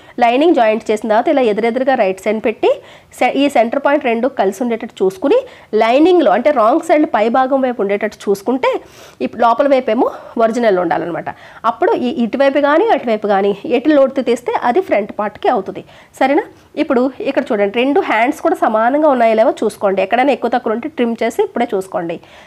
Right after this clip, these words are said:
తర్వాత ఇలా మనం సె-, ఇది సెంటర్ పాయింట్ కదా, ఇక్కడి నుంచి ఒక రెండు ఇంచీలు అన్నది వదిలేయండి. ఇక్కడి నుంచి రెండు ఇంచీలకి ఒక మార్కింగ్ పెట్టండి. ఖచ్-, ఖచ్చితంగా రెండు ఇంచీలు అసలు మీరు లోతు అనేది తీయకూడదు.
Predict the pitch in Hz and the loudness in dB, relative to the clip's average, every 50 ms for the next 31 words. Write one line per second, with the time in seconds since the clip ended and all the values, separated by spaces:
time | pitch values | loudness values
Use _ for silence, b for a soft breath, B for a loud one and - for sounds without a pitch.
0 | B _ - 285 285 285 277 254 - - 233 - 247 254 269 285 302 285 262 247 | B _ 0 2 2 2 2 4 2 2 2 2 2 2 2 2 2 2 2 0
1 | 269 302 - - - - - 233 262 269 240 330 - - 214 226 - 262 - 262 | -2 -4 -6 -10 -8 -6 -4 -2 0 0 0 0 0 0 -2 -2 -2 -2 0 0
2 | 254 247 262 262 262 240 - B B B B B B - 277 - - 330 320 302 | -2 -2 -2 -2 -2 -2 -2 B B B B B B -6 -6 -2 0 0 2 2
3 | 233 233 247 - - 247 226 262 B B B B B - 254 254 - 302 226 226 | 2 0 -2 -2 -4 -4 -4 -4 B B B B B -4 -2 0 0 0 0 2
4 | 226 262 285 277 311 294 277 285 - 254 233 214 196 196 208 226 302 494 554 B | 2 2 2 2 2 2 0 0 -2 -2 0 2 2 2 2 2 2 0 -2 B
5 | B B B B 226 233 226 202 220 202 185 170 160 - 151 170 170 B B B | B B B B -2 -2 0 0 0 0 0 -2 -2 -4 -6 -8 -10 B B B
6 | B B B 269 269 - 262 254 247 240 269 - 370 415 349 247 233 214 208 214 | B B B -6 -4 -2 0 0 0 0 0 0 0 0 2 0 0 0 0 -2
7 | - - 262 254 - 403 403 - 277 214 180 - - 214 220 - 190 - - 185 | -2 -4 -4 0 0 0 2 2 2 0 0 -2 -6 -6 -6 -4 -4 -4 -4 -6
8 | 175 165 170 180 b b b b b b b b _ _ _ - 247 240 - - | -6 -8 -8 -10 b b b b b b b b _ _ _ -6 -4 -4 -6 -8
9 | - - - 180 - 269 247 254 269 302 392 349 277 247 226 214 208 - 247 330 | -4 -2 -2 -2 -2 -2 -2 0 2 2 2 2 2 2 0 0 0 0 -2 -2
10 | 494 B B B B B B B - 247 - - 262 254 247 247 247 294 392 349 | -2 B B B B B B B -8 -6 -2 0 0 0 2 2 2 2 4 4
11 | 262 220 233 233 240 226 247 294 370 370 277 233 220 208 - 185 175 180 208 196 | 4 2 2 2 2 2 2 0 0 0 0 0 0 0 0 -2 -2 -2 -2 -4